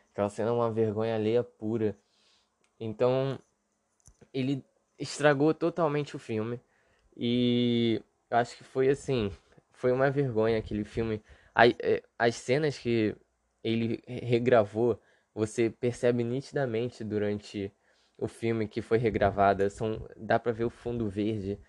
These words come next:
dá pra ver que foi muito tudo feito nas pressas, sabe?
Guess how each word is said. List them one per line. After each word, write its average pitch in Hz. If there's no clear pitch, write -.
dá 110
pra 117
ver 110
que 113
foi -
muito 151
tudo 160
feito 135
nas 139
pressas, 104
sabe? 95